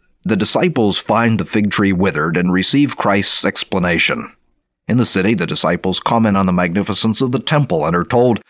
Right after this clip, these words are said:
that the day is coming when it will be torn down. On the way home, Jesus pauses on the Mount of Olives to give what has come to be called the Olivet Discourse concerning things to come. Prophecy seems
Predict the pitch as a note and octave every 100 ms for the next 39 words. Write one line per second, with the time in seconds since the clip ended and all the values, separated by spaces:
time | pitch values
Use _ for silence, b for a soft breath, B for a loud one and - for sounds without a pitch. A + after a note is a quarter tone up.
0 | B B G2 C3+ F3 C#3+ G#2+ - A#2+ A2+
1 | F#2 F2 E2 E2 E2 - A#2 A2+ G#2 G2+
2 | F2 B1 - - _ _ _ _ _ _
3 | _ - G2 G2 G2+ F2 C3+ D#3 D#2 D#2+
4 | G#2 b b b F#2+ B2 G#2+ D#2+ - G#2+
5 | A2+ G2 F2 F2 F2 G2+ G#2+ F#2 F#2+ G#2+
6 | F2 E2 - E2 E2 C3 F#2+ G#2 F2+ E2+
7 | - A#2 B2 E2 D#2+ - G2 G2+ E2+ E2
8 | G#2 F#2+ D#2+ - G#2+ - - D#2 D#2 -
9 | E2 - F#2 F#2+ F2+ F2+ F#2 F#2+ F2+ -
10 | - D#2 B1 A#1 - _ _ _ - -
11 | E3+ - F2+ - F2 - A2 G2 F2+